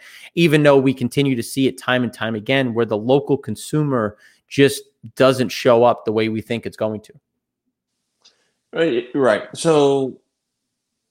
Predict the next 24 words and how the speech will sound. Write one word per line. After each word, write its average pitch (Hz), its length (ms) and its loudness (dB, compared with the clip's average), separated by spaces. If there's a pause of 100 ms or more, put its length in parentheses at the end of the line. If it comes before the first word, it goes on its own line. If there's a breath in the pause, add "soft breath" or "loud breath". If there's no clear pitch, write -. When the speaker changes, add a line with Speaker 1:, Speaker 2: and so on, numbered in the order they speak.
(140)
Speaker 2:
your 143 240 -4
read 127 460 -4
is 107 480 -4
then, 104 320 -10
as 107 260 -10
we 110 160 -14
move 110 220 -20 (160)
forward 107 480 0
to 92 80 -4
twenty 104 320 -10
twenty-one, 95 1500 -10 (440 soft breath)
twenty 101 300 -12
twenty-two, 92 680 -8 (440 soft breath)
how 139 120 -4
much 147 240 -2
pain 113 480 -2
will 107 140 0
we 104 120 -2
see 104 680 -4 (560 soft breath)
come 107 500 -4
from 107 300 -6
the 101 80 -4
Chinese? 98 880 -8
Um, 101 540 -6